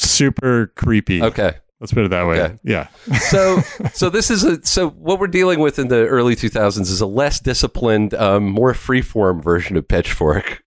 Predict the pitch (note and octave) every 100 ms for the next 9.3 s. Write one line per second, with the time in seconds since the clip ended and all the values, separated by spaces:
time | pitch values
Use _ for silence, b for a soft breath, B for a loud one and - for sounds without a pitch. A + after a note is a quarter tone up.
0 | - G#2+ G#2 G#2+ A#2+ B2 - A#2+ C#3 F#3+
1 | F#3 E3+ E3 - D3+ B2+ A#2+ - B2 B2+
2 | B2+ - A2+ G2+ - B B _ G2 A#2
3 | B2 - G#2+ A2 G#2+ G2+ G2 G2 - -
4 | _ _ G#2 A2+ A2+ D#2 G2+ F#2 F#2 -
5 | b b _ _ _ A#2 A2+ C3+ D3 C3
6 | D3+ F3+ E3+ D#3+ C#3 - C3 G#2+ A2 A#2+
7 | A2 G#2+ - B2 A#2 B2 B2+ A#2 F#2 A2+
8 | A#2+ A#2 - A#2 A#2 G#2 A2 G#2 - A2
9 | F#2+ F2+ -